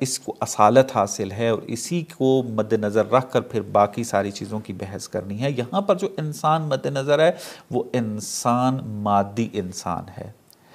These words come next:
यानी जो खुलासा हो जाता है इसी बदन के अंदर, इसी मग़ज़ के अंदर, कि जो इस वक्त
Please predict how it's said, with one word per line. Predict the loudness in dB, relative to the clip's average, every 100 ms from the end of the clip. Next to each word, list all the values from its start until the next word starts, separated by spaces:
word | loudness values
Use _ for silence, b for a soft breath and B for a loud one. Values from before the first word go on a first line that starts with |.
| b
यानी | 6 6 6
जो | 4
खुलासा | 4 6 10 12 10 8
हो | 6 4
जाता | 2 2 6 4
है | 4 2
इसी | -2 -6 -6
बदन | 0 4 4 4
के | -4
अंदर, | -6 -2 0 0
इसी | -4 -8
मग़ज़ | -6 -2 -2 -2
के | -12
अंदर, | -8 -2 2 2 B B B 0
कि | 0
जो | 0 2 2 2
इस | -4 -8 -8 0
वक्त | 0 0 -18